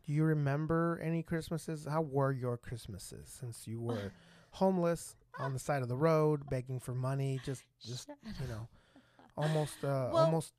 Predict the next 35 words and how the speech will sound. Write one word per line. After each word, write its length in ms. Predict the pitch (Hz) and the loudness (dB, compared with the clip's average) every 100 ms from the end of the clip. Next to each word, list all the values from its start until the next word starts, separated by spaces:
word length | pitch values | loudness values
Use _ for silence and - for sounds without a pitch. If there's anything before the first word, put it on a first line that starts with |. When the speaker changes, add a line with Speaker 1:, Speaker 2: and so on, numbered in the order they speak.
| _ | _
Speaker 1:
almost, 460 | 131 147 143 - 139 | -4 -2 -4 -6 -6
uh, 240 | 131 120 | -4 -4
at 100 | 117 | -6
the, 240 | - 123 104 | -6 -6 -6
at 120 | 123 | -8
the 220 | 123 104 | -6 -6
knocking 360 | 110 139 151 151 | -4 -4 -2 0
on 180 | 139 135 | 0 0
death's 320 | 131 139 - | -2 -4 -4
door, 440 | 135 143 156 165 - _ _ _ _ _ | 2 6 4 2 -8 _ _ _ _ _
right? 260 | 143 156 165 _ _ _ 135 131 | -4 -4 -4 _ _ _ _ _
Speaker 2:
Y-, 140 | 220 - _ - | -10 -10 _ 0
uh, 320 | 254 233 226 | 2 4 2
Speaker 1:
No? 100 | 151 | 2
Speaker 2:
I, 140 | 277 - _ _ 240 | 0 -2 _ _ 2
well, 440 | 311 320 339 294 - | 6 6 4 2 -10
we 200 | 247 359 | -4 0
were 120 | 453 494 | 0 0
homeless. 420 | 320 220 196 226 - - | -4 -4 -8 -10 -16 -10
Speaker 1:
Yeah. 180 | 127 311 | -4 -4
Speaker 2:
<laughs> 680 | 247 - - - - - 403 | -4 -12 -20 -20 -18 -14 -10
But 200 | 254 226 - | -6 -4 -2
I 60 | |
don't 180 | 233 285 | -2 -4
think 140 | 320 | -6
we 100 | 330 320 | -6 -6
were 120 | 269 | -4
begging 340 | 208 202 233 | -4 -4 -4
for 140 | 220 202 | -6 -6
money. 460 | 196 196 175 175 | -4 -4 -6 -6
I 120 | - 214 | -4 -4
think 180 | 254 | -2
Speaker 1:
Okay. 80 | 254 | -2
Speaker 2:
we 120 | 277 | -4
just, 280 | 254 247 247 | -4 -6 -6